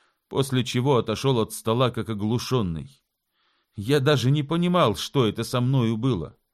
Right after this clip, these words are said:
И объявил о моем проигрыше Полине Александровне только пред самым обедом. До того времени я все шатался в парке. За обедом я был опять в возбужденном состоянии,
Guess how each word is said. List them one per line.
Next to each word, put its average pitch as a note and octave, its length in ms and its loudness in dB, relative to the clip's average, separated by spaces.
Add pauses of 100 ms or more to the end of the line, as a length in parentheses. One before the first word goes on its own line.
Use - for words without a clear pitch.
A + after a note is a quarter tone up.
(540)
И C3+ 100 2
объявил C#3 560 4
о B2+ 60 4
моем B2 360 4
проигрыше A#2+ 640 2
Полине G#2+ 440 0
Александровне F#2+ 880 -2
только C3 360 -2
пред G2+ 280 -8
самым A#2+ 360 -2
обедом. E2+ 640 -6 (380)
До D#3 160 -4
того C#3 320 0
времени G#2+ 500 0
я F#2 240 -2
все G#2 200 -6
шатался G2 600 -6
в - 100 -16
парке. E2 500 -6 (960)
За A2+ 300 -2
обедом C3+ 600 -2
я A2+ 220 -4
был D#3 200 -2
опять D#3 380 -2
в F2+ 160 -6
возбужденном F#2+ 800 -2
состоянии, F#2 920 -6